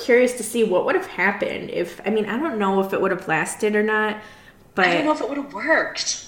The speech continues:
Speaker 1: something, I mean, 'cause I still, wait, how old is Daisy here? Do we know?
Speaker 2: Ooh, good question.
Speaker 1: I forget if she was, like,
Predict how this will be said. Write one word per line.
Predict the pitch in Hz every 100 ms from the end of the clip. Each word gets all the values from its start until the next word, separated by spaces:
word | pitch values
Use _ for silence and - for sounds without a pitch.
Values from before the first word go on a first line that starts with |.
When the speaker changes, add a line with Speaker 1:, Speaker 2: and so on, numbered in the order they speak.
| - -
Speaker 1:
something, | 262 247 320 302 285 -
I | 233
mean, | 240 226 214 - - - - -
'cause | 247 240
I | 233
still, | 247 - 285
wait, | 214 208
how | 262 330
old | 403
is | 349 233
Daisy | 226 208 170
here? | 180 156 - - - - - - - - - - -
Do | 247
we |
know? | 254 196 226
Speaker 2:
Ooh, | 196 175 - - -
good | - 254 -
question. | - 196 233 277
Speaker 1:
I |
forget | 233 233 226
if | 226
she | - 254
was, | 226 220
like, | 202 185 -